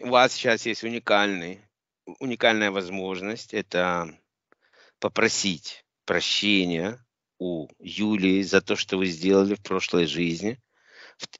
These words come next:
и, а именно в тысяча триста сорок втором году, прокляв её и убив её. И эта связь, если Юлия вам простит,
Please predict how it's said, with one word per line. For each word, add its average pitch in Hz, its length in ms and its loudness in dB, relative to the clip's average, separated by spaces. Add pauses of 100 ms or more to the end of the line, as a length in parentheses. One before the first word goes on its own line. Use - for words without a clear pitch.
и, 95 340 8
а 101 120 8
именно 92 300 4
в - 80 -4
тысяча 104 300 -4
триста 98 340 -6
сорок 90 300 -2
втором 90 380 -2
году, 90 580 -2
прокляв 101 560 4
её 92 200 0
и 92 100 0
убив 87 360 -4
её. 110 280 -2 (1200)
И 120 300 6
эта 117 280 8
связь, 98 800 2 (120)
если 95 340 -2
Юлия 90 500 2
вам 87 260 0
простит, - 840 -4